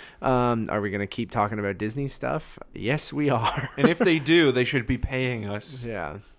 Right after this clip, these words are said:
Speaker 2: those sweet Disney royalties.
Speaker 1: Uh, Eric and I went to a, uh,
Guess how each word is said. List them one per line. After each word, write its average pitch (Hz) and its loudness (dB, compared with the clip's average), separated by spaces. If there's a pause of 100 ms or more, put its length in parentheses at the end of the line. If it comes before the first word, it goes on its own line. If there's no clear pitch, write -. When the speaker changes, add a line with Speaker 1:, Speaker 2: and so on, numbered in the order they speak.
(180)
Speaker 2:
those - -8
sweet 135 -8
Disney 123 -6
royalties. 113 -8 (140)
Speaker 1:
Uh, 151 10 (300)
Eric 233 10
and 190 8
I 135 8
went 135 2
to 156 6
a, 139 6
uh, 120 4